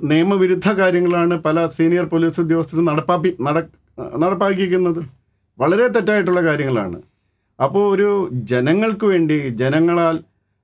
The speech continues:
ജനങ്ങളാൽ തെരഞ്ഞെടുക്കപ്പെടുന്ന ഒരു ഗവൺമെന്റ്, ജനങ്ങൾക്ക് വേണ്ടിയുള്ള by the government, by the people, of the people, for the people എന്ന് പറയുന്ന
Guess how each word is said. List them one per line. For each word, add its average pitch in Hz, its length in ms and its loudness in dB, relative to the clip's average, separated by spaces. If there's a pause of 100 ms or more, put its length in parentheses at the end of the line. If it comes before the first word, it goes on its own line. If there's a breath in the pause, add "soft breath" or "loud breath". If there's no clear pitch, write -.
(300)
ജനങ്ങളാൽ 190 680 0 (460)
തെരഞ്ഞെടുക്കപ്പെടുന്ന 165 720 2
ഒരു 160 100 2
ഗവൺമെന്റ്, 139 460 0 (120)
ജനങ്ങൾക്ക് 180 480 0
വേണ്ടിയുള്ള 160 460 0 (120)
by 131 180 0
the 160 120 0
government, 170 380 0 (440)
by 156 180 0
the 185 120 0
people, 175 320 0
of 170 180 2
the 185 120 0
people, 165 300 0
for 180 460 -2
the 214 80 2
people 180 320 2
എന്ന് 151 140 2
പറയുന്ന 107 400 -2